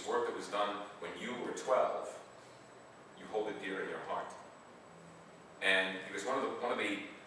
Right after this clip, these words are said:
the mainstays, one of the exigencies of comics is that frequently when we meet something,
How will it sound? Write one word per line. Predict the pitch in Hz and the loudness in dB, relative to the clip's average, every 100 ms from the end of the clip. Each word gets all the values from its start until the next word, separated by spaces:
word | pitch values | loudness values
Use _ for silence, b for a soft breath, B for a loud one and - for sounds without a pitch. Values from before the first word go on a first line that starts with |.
| - | -10
the | 95 | -2
mainstays, | 110 143 151 - - - | 4 6 6 4 4 2
one | 110 - | 2 0
of | |
the | 104 | 4
exigencies | 98 - - - - - - | 4 4 0 -2 -2 -2 -4
of | - | -6
comics | - - 101 - - - - - - - - | 4 6 6 2 -2 -6 -8 -10 -12 -14 -8
is | - | -2
that | - | -2
frequently | - 151 139 117 90 87 87 - - - - 98 | 2 2 2 0 2 2 0 -8 -14 -16 -10 -4
when | 95 | -2
we | 98 101 | -2 -4
meet | 113 - | -2 0
something, | - - - | 2 2 0